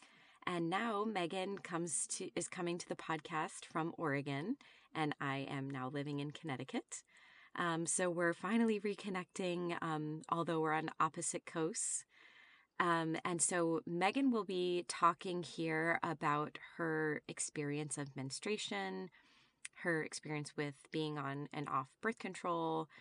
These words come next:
her fertility journey, and her journey through pregnancy so far. She is currently pregnant and due in September of twenty twenty-one. So we'll be connecting on this episode, and then we will reconnect with her after she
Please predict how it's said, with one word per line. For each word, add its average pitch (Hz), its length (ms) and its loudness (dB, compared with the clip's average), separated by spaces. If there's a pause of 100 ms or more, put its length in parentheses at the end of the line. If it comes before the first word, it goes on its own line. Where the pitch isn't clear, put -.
(200)
her 151 100 -4
fertility 214 560 0
journey, 170 560 -2 (340)
and 160 280 0
her 170 120 0
journey 160 320 -2
through 151 220 -2
pregnancy 233 560 0
so - 200 -6
far. - 260 -2
She - 220 0
is 160 260 -2
currently 254 440 -2
pregnant 170 460 -2 (100)
and 147 400 -2
due 156 440 0
in 139 380 -2 (280)
September 156 720 -2
of 151 220 0
twenty 151 320 -4
twenty-one. 143 560 -2 (760)
So 170 220 2
we'll 165 140 6
be 170 160 0
connecting 156 420 0
on 147 140 2
this 226 240 2
episode, 165 580 0 (540)
and 202 200 4
then 202 160 2
we 190 140 0
will 190 180 0
reconnect 202 560 2
with 165 140 -2
her 147 320 4
after 156 320 -2
she 160 260 -6